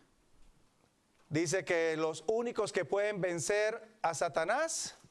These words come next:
es a través de ¿qué? Por medio de la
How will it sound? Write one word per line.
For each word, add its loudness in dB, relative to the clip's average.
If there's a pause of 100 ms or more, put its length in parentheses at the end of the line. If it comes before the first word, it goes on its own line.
(480)
es 0
a 2
través 2
de 0
¿qué? -2 (2000)
Por 0
medio 0
de 0
la 0